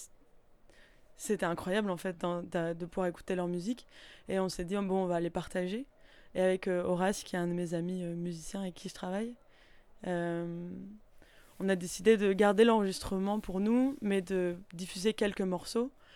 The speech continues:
pour, euh, le faire un peu régulièrement et donner envie et essayer de,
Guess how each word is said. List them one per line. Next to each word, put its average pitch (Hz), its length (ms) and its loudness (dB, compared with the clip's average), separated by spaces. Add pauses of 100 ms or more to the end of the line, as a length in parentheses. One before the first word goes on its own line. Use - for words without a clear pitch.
(240)
pour, 202 260 -2
euh, 180 420 2 (840)
le 190 120 0
faire 214 180 2
un 226 80 6
peu 226 120 2
régulièrement 208 640 6
et 226 80 8
donner 196 300 2
envie 202 560 0
et 180 560 -2
essayer 185 400 -2
de, 165 420 -4